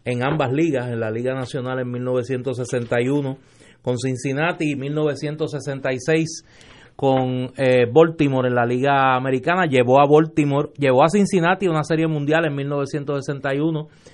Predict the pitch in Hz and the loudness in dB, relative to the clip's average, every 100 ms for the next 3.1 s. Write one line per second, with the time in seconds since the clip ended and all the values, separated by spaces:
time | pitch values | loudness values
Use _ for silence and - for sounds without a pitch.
0 | - _ - 127 123 120 117 139 165 160 | -20 _ -2 2 4 4 2 2 0 0
1 | 143 127 135 - - 117 110 - 135 160 | -2 -2 -4 -8 -4 -2 -2 -2 2 2
2 | 170 139 120 135 143 139 131 127 139 123 | 2 -2 -2 -2 -2 -2 -2 -2 0 -2
3 | 120 | -6